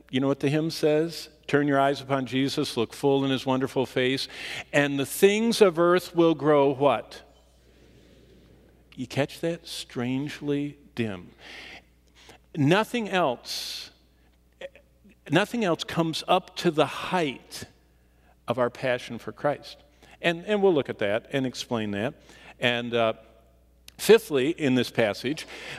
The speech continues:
uh, mature, healthy, normal believers display a connection to God. Uh, in fact, this is what's so important.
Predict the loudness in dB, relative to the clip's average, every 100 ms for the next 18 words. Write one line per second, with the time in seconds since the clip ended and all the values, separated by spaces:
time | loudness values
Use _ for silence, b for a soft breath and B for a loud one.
0 | B -8 0 2 4 4 6 2 0 0
1 | 0 0 0 0 -2 -2 -2 0 2 4
2 | 2 -2 -2 -2 -4 -2 2 2 2 -2
3 | -8 -20 _ B B B B 2 2 0
4 | 0 0 2 4 4 2 -2 0 0 -2
5 | -10 -8 -8 -4 2 2 2 -2 -6 -10
6 | -4 0 0 -2 -20 -20